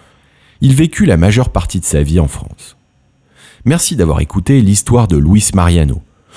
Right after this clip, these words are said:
Que pensez-vous de sa vie ? Faites-le nous savoir dans les commentaires ci-dessous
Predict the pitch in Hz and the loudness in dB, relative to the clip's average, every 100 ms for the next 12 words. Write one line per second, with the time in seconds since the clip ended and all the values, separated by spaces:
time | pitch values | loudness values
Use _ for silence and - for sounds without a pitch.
0 | - - - 185 131 98 95 87 113 - | -20 -10 -2 -2 0 0 0 0 -2 0
1 | 73 64 - _ _ _ _ _ _ - | -2 -4 -12 _ _ _ _ _ _ -4
2 | 175 95 73 71 113 90 57 55 55 - | -2 0 -2 0 0 0 -2 -4 -4 0
3 | 131 85 - - 139 104 76 - | 0 0 -2 -4 -2 -2 -2 -2